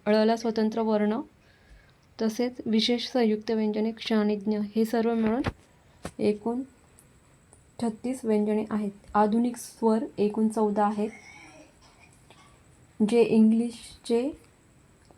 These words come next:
ॲ आणि ऑ मिळून एकूण, एकूण आधुनिक स्वर चौदा आहेत. मूळचे पारंपरिक विचारले तर बारा, जे इंग्रजीतील ॲ आणि ऑ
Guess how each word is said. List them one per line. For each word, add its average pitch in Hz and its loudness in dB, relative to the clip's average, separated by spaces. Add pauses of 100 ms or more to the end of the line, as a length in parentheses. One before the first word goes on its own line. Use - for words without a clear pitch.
(460)
ॲ 220 2
आणि 226 0 (100)
ऑ 214 2 (120)
मिळून 220 4 (260)
एकूण, 220 0 (1400)
एकूण 220 -2 (2750)
आधुनिक 226 6
स्वर 220 2 (640)
चौदा 214 4
आहेत. 214 0 (200)
मूळचे 226 6
पारंपरिक 226 2
विचारले 220 0
तर 226 0
बारा, 208 2 (380)
जे 226 4
इंग्रजीतील 220 4 (260)
ॲ 220 2
आणि 214 2 (100)
ऑ 214 0